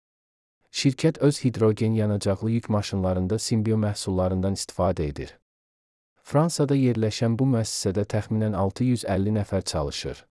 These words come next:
Stellantis'in səhmləri Milan birjasında çərşənbə axşamı bir faiz bahalaşıb.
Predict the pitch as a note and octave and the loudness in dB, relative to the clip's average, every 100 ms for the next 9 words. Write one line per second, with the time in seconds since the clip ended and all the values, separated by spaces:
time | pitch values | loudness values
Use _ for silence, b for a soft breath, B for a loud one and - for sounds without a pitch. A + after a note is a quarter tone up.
0 | _ _ _ _ _ _ _ - - C#3 | _ _ _ _ _ _ _ -10 0 2
1 | C3 C#3 - - E3+ - A#2+ A2 G#2 G#2+ | 2 0 -2 -4 -4 -2 -2 0 0 0
2 | A2 A2 A2+ A#2 G#2 G#2 F#2 G2+ G2 A2 | 0 0 0 0 -2 -2 -2 -2 -2 -2
3 | A#2+ A2 - G#2+ A#2 A#2 - G#2+ A2 G#2+ | -2 -2 0 0 0 -2 -2 0 0 -2
4 | G#2+ - G2+ G2+ - E2+ D#2 C#2 - - | -4 -2 -2 -2 -4 -4 -4 -4 -8 -10